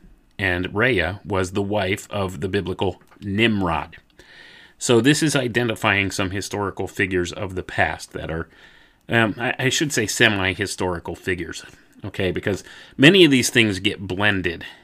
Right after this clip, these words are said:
through time, and that's all the nature of mythology.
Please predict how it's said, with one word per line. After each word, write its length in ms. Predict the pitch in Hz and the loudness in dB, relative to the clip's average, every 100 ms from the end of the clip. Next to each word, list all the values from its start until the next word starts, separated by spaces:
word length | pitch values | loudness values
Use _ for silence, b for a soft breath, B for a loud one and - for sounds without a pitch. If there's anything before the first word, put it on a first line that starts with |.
| B | B
through 180 | - 98 | -8 -6
time, 420 | - 104 85 85 | -6 -6 -4 -4
and 80 | 92 | -2
that's 180 | 107 - | -2 0
all 160 | 139 | 0
the 100 | 120 | 0
nature 500 | 110 104 107 - 95 | 0 0 0 0 -2
of 200 | - 92 | -2 -4
mythology. 680 | 90 98 107 127 110 76 67 | -2 -2 0 0 0 -2 -10